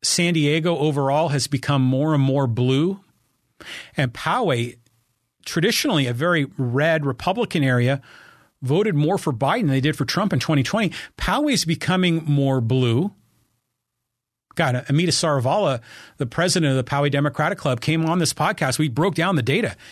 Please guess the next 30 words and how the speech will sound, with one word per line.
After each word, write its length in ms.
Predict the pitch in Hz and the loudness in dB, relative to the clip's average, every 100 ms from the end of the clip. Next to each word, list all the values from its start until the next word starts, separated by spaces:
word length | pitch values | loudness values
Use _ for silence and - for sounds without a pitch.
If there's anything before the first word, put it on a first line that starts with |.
| - - | -10 -2
and 80 | |
he's 140 | 202 139 | 0 0
right. 380 | 190 151 - - - _ | 0 -2 -6 -18 -20 _
Poway's 340 | - 233 262 156 | -4 0 0 0
becoming 340 | 147 143 131 | 0 0 2
more 160 | 117 110 | 2 2
blue. 320 | 113 113 175 - - - _ | 2 2 0 -6 -20 -20 _
Parts 360 | - 208 - 202 | -2 -2 0 0
of 220 | 170 147 | 0 0
Rancho 280 | 165 - 160 | -2 -2 -2
Bernardo, 520 | 160 147 151 170 160 | 0 2 2 2 0
four 400 | - 160 156 139 | -2 0 2 2
S, 240 | 156 - | 2 0
I 40 | 156 | 0
mean, 240 | 160 160 _ - - | 0 -2 _ -18 -6
other 180 | 160 190 | -2 -2
parts 320 | - 185 185 | -2 -2 0
of 80 | 147 | -2
Poway 300 | - 170 160 | -2 0 2
Unified 600 | 147 226 - 123 117 143 - _ _ _ _ _ _ _ _ - | 0 0 0 0 0 -2 -8 _ _ _ _ _ _ _ _ -2
are 140 | 156 | -2
probably 500 | 147 - 226 294 254 | -2 -2 -2 0 0
a 80 | 156 | 2
lot 320 | 135 143 196 | 2 0 0
more 160 | 170 180 | 0 0
receptive 920 | 151 - - 226 - 147 120 135 - _ _ _ _ _ _ _ _ _ _ _ _ _ _ _ - | 0 0 0 -2 -2 0 0 0 -6 _ _ _ _ _ _ _ _ _ _ _ _ _ _ _ -4
to 160 | 208 | 0
approving 420 | 190 - 214 196 180 | 0 0 0 2 2
a 40 | |
bond. 440 | 156 220 143 101 | 2 0 0 -4